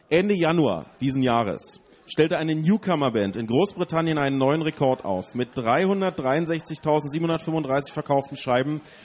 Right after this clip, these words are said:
in der ersten Woche, äh, lieferten sie das bestverkaufte Debütalbum aller Zeiten ab.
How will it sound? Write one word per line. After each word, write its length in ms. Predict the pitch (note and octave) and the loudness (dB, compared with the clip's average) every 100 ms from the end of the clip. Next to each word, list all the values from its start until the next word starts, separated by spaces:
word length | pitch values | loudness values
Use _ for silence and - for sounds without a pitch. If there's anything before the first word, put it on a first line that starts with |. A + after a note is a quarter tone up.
| - | -14
in 100 | - | -2
der 120 | B2 B2 | 0 2
ersten 420 | C#3+ F3+ - D3+ | 2 0 -4 0
Woche, 340 | D#3+ D3+ B2+ - - - | 2 2 0 -2 -12 -14
äh, 360 | - C#3 C#3 C3+ - | -2 2 2 0 -4
lieferten 300 | C#3 D#3 E3 | -2 0 0
sie 80 | D3+ | 0
das 180 | D3+ - | -2 0
bestverkaufte 680 | F3+ F#3 - E3+ D#3+ D#3+ | -2 0 -4 0 0 0
Debütalbum 680 | D3+ C3+ B2+ C#3+ C#3 C3+ C3+ | -4 -2 0 0 2 2 0
aller 240 | - D#3 D#3+ | 0 0 0
Zeiten 380 | - D3+ D3 F#2 | 0 -2 -2 -6
ab. 140 | E2+ | -8